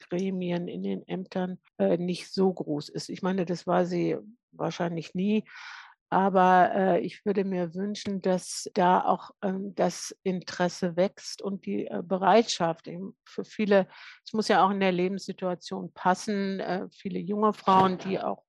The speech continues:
bei uns zum Beispiel auch im Club Mitglied sind, die finde ich wunderbar in ihrem Engagement, aber es hat ja objektiv,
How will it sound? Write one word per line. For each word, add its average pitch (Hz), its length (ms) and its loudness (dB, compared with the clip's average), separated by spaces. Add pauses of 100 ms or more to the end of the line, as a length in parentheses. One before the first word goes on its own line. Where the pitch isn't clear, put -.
(440)
bei 190 80 -6
uns 269 280 0
zum 254 140 -6
Beispiel 214 280 0
auch 180 140 -4
im 196 120 -14
Club - 260 -8
Mitglied 214 540 -4
sind, 185 260 -8
die 190 280 -6
finde 190 260 -8
ich 170 200 -14 (120)
wunderbar 185 640 0
in 180 160 -10
ihrem 185 240 -8
Engagement, 185 600 -2
aber 180 180 0
es 175 160 -4
hat 190 160 -4
ja 190 120 0
objektiv, 180 720 -8